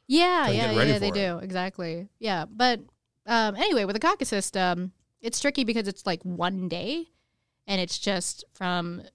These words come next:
Speaker 1: like, ten A M until whatever. But if you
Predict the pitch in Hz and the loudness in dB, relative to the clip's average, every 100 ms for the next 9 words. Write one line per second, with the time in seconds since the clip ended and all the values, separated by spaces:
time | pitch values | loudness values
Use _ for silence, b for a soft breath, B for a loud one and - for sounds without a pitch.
0 | _ _ _ _ 165 151 - - 170 175 | _ _ _ _ -10 -10 -12 -14 -6 -2
1 | 175 170 175 165 156 - 165 151 - - | 0 -2 -4 -6 -6 -8 -6 -6 -8 -12
2 | 107 165 202 _ 175 151 156 160 156 156 | -14 -16 -20 _ -8 -6 -4 -4 -4 -6
3 | - _ 202 180 156 147 _ - 180 - | -8 _ -10 -4 -4 -4 _ -8 -8 -2
4 | 233 285 | 0 0